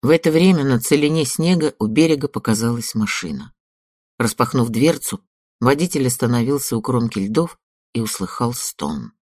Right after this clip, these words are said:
Впоследствии он рассказывал, что во время внезапно начавшегося ледокола с трудом разжал одервеневшие пальцы солдата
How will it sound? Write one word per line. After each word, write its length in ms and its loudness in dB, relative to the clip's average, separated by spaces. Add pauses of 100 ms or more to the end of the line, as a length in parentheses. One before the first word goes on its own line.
(760)
Впоследствии 920 -4 (320)
он 160 2
рассказывал, 680 0
что 320 -6 (280)
во 140 2
время 320 2
внезапно 500 0
начавшегося 720 -2
ледокола 720 -2 (300)
с 180 -6
трудом 540 4
разжал 560 0
одервеневшие 880 -2
пальцы 420 -4
солдата 680 -2